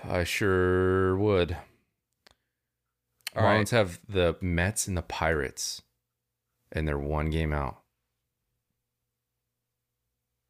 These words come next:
Speaker 2: I don't know, man.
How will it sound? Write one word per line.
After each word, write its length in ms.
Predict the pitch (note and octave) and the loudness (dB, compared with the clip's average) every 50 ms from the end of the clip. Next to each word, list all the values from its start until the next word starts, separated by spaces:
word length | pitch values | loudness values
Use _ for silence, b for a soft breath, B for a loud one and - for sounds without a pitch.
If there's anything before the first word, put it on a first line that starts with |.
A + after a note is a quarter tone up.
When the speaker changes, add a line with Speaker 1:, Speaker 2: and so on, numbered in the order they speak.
| _ _ _ _ _ _ _ _ _ _ _ _ _ _ _ _ _ _ _ - B B B B B B B B B _ _ _ _ | _ _ _ _ _ _ _ _ _ _ _ _ _ _ _ _ _ _ _ -20 B B B B B B B B B _ _ _ _
Speaker 2:
I 120 | - F#2+ F2 | -14 -12 -10
don't 180 | E2 D#2+ E2+ F#2 | -10 -10 -8 -6
know, 220 | G2+ G#2+ A2 A2+ | -4 -2 -2 -2
man. 500 | A2+ A2+ A2 A2 G#2+ A2 A2 A2 G#2+ G#2+ | -2 -2 -2 -2 -2 0 -2 -2 -4 -6